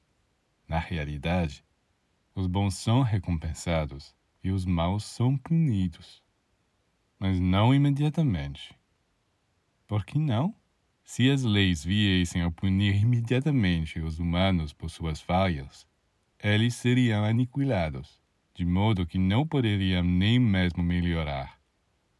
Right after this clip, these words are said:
Mas se lhes for dado muito tempo e lhes forem dados alguns pequenos inconvenientes que os obriguem a pensar, eles têm a oportunidade de reparar.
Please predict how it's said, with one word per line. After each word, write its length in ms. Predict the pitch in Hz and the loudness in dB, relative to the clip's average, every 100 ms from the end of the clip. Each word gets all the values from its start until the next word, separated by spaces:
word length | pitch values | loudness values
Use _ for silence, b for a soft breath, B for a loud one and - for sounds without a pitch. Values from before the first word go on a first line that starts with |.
| _ _ _ _ _ | _ _ _ _ _
Mas 80 | 98 | -10
se 140 | - 113 | -2 0
lhes 260 | 127 127 | 2 0
for 140 | - 131 | -4 -2
dado 340 | 113 101 92 | 0 0 0
muito 400 | 87 98 131 147 | 0 2 0 -2
tempo 420 | - 92 85 80 | -4 -2 -2 -4
e 60 | 78 | -4
lhes 160 | 82 | -4
forem 340 | - 90 87 85 | -4 -2 -2 0
dados 380 | 87 92 87 82 | 0 0 0 -2
alguns 320 | 82 90 98 | -2 -2 -4
pequenos 500 | 117 110 95 95 104 | -6 -4 -2 -2 -2
inconvenientes 1000 | 123 143 131 147 110 90 90 - 78 - | -4 -2 0 0 2 2 2 -2 -12 -14
que 180 | - 82 | -8 -8
os 100 | 78 | -6
obriguem 560 | 78 87 92 80 76 | -4 -2 0 -2 -4
a 60 | 76 | -6
pensar, 640 | - 73 - 87 80 - _ _ _ _ - | -8 -8 -6 -4 -4 -6 _ _ _ _ -4
eles 320 | 107 123 139 | 0 0 -2
têm 260 | - 107 104 | -4 -2 0
a 60 | |
oportunidade 960 | 113 - 131 123 143 143 120 85 82 85 | -2 -2 -4 -2 -2 -2 -2 -2 -2 -4
de 140 | 87 92 | -6 -4
reparar. 680 | 107 113 117 90 64 64 | -4 -2 -4 -4 -6 -12